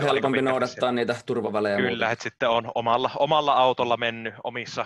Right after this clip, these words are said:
Speaker 2: tuomarikopeissa
Speaker 1: Mm.
Speaker 2: ja sitten tietysti kentällä kun on, niin ei, hi-, hirveästi ei ole tarvinnut ketään taklailla sieltä kuitenkaan, että sen
Speaker 1: Jep.
Speaker 2: verran, sen verran kiltisti on kyllä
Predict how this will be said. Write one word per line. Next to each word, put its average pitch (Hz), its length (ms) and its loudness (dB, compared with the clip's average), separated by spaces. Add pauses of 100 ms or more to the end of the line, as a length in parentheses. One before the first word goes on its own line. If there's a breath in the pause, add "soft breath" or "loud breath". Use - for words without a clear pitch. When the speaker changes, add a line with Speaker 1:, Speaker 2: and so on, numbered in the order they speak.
Speaker 2:
tuomarikopeissa 107 840 -4
Speaker 1:
Mm. 104 40 -2
Speaker 2:
ja 101 80 -4
sitten 98 320 -18
tietysti 101 360 -10
kentällä 104 400 -4
kun - 140 -10
on, 95 180 -8
niin 95 140 -10 (520 soft breath)
ei, 101 340 -4
hi-, 131 120 -6 (100)
hirveästi 123 420 -6
ei 110 160 -4
ole 104 120 -8
tarvinnut 101 380 -4 (760 soft breath)
ketään 107 280 -4
taklailla 104 480 -4
sieltä 98 320 -10
kuitenkaan, 95 540 -10
että 92 160 -12
sen 90 120 -4
Speaker 1:
Jep. 90 80 -6
Speaker 2:
verran, 98 180 -12 (160)
sen 131 160 -8
verran 120 260 -2
kiltisti 110 420 -10
on 110 200 -12
kyllä 107 200 -12